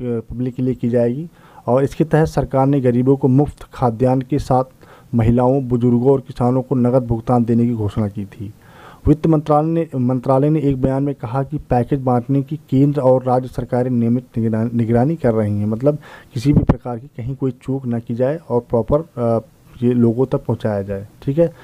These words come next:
जो गरीब तबके के लोग हैं या जो, अ, कम-, कमज़ोर तबके के लोग हैं उनके बीच में ये, अ, राहत सामग्री और ये पैकेज जो, अ, अ, बना दिया है उन्होंने, वो लो-, लोगों के बीच में पहुंचाया जाए। ठीक है, तो ये,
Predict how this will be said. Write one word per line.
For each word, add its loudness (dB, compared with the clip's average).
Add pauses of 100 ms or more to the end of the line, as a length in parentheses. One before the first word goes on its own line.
(380)
जो 2
गरीब 2
तबके 0
के -4
लोग 2
हैं 0
या 2
जो, 0
अ, 0 (600)
कम-, 0
कमज़ोर 4
तबके -2
के -8
लोग -2
हैं -4
उनके -6
बीच -2
में 2
ये, -2
अ, -14
राहत 0
सामग्री -2 (340)
और 4
ये 2
पैकेज 0
जो, 6
अ, 2 (520)
अ, -2
बना -4 (540)
दिया 4
है 4
उन्होंने, 2
वो 2
लो-, 0 (180)
लोगों 2
के 0
बीच 0
में -4
पहुंचाया -2
जाए। -10
ठीक 0
है, -6 (1000)
तो -4
ये, -2